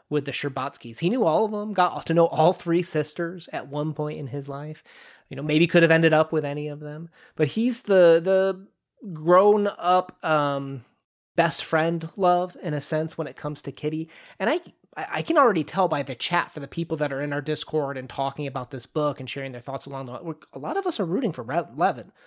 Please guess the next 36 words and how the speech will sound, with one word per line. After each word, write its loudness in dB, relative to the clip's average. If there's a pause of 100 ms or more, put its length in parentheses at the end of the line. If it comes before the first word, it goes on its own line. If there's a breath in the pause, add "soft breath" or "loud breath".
(200 soft breath)
A -8
lot 2
of 2
us 2
think 2
that -6
that -2 (400 soft breath)
long-term 0
love, -4
the, -6 (180 loud breath)
the 0
love 6
that -2
comes 2
from 0
knowing 4
someone -8
for -10
a -8
long -8
time, -10
is -6
something -6
that -10
we -8
can -12
root -10
for. -10
And -12
plus, -2
he's -4
one -4
of 0
those 2
guys -6
that -4